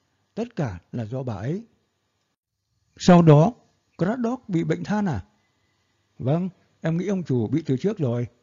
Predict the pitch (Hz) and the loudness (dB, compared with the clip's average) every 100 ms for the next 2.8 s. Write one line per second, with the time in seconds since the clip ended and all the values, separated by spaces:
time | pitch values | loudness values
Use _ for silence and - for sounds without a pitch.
0 | _ _ _ - 156 151 127 - 196 240 | _ _ _ -6 -4 0 -2 -2 -4 -6
1 | 240 208 202 208 196 233 _ - 156 170 | -4 -2 0 -2 -4 -8 _ -8 -6 -4
2 | 156 143 135 202 208 233 247 | -4 -4 -2 -4 -4 -4 -6